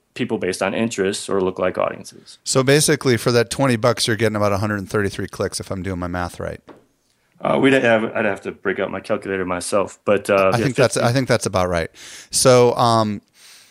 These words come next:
Speaker 2: have you found whether or not, um, the,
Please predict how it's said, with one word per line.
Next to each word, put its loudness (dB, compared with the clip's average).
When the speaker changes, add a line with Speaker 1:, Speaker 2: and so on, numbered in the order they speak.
Speaker 2:
have 4
you 0
found 2
whether 6
or 4
not, 2
um, 0
the, -4